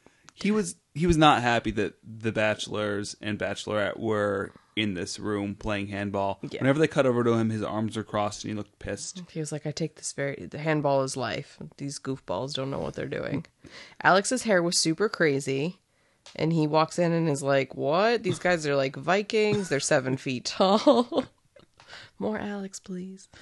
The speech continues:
Speaker 1: So, like, they do their little practice drills and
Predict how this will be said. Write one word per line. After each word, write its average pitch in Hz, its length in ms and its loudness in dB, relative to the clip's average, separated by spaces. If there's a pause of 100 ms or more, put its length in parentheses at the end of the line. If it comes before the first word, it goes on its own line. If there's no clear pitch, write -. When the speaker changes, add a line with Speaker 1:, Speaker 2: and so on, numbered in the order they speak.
(140)
Speaker 1:
So, - 160 0
like, 151 160 2
they 170 120 4
do 170 80 4
their 170 120 4
little 139 220 2
practice 117 480 0
drills 117 520 4
and 104 560 -4